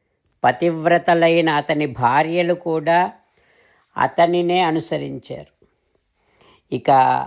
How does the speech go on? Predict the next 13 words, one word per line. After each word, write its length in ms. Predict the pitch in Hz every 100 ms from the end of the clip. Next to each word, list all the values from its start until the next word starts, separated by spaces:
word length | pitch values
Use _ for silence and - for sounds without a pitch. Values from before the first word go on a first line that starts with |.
| - _ _ _ _ _ -
చాలా 380 | 127 143 151 147 123 - - _ _ _ _ _ _ _ _
కఠోరమైనటువంటి 1300 | 117 147 151 165 165 160 160 147 139 143 139 139 143 131 135
తపస్సు 480 | 123 143 - - 120 -
చేసి 380 | 135 135 - 185 147 131
ఆ 20 |
సౌభరి 600 | 123 131 135 127 151 165 190 - _ _ _ _ _ _ _
తన 140 | 135 135
శరీరాన్ని 800 | 131 - 131 156 165 160 160 147 143
కృశింపచేసి 1040 | - 131 160 151 151 147 - 151 139 165 180 - _ _ _ _ _ _ -
అగ్నిహోత్రము 1040 | 117 123 156 175 151 160 156 - 151 147 131 131
ద్వారా 420 | 135 135 156 170 202 - _ _ _ _
యుయోజ 720 | 135 139 147 160 156 156 135 143 151 - _ _
పరమాత్మని, 1300 | 127 131 143 147 156 143 156 - 139 143 147 147 143